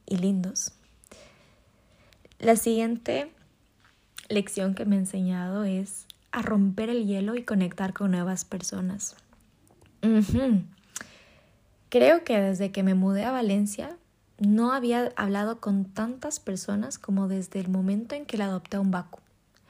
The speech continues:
Tener una mascota te abre un montón de puertas y posibilidades.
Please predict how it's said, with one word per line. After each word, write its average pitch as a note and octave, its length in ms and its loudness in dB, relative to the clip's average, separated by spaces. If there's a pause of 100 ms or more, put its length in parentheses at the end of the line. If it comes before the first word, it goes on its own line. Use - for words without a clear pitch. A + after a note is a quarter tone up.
(480)
Tener C#4+ 260 2
una F#4+ 160 2
mascota B3 640 -2 (200)
te B3 80 0
abre B3+ 260 2
un C4 80 -2
montón A#3+ 440 0
de C4+ 100 0
puertas B3 460 -2
y A3+ 80 -2
posibilidades. F#3+ 920 -6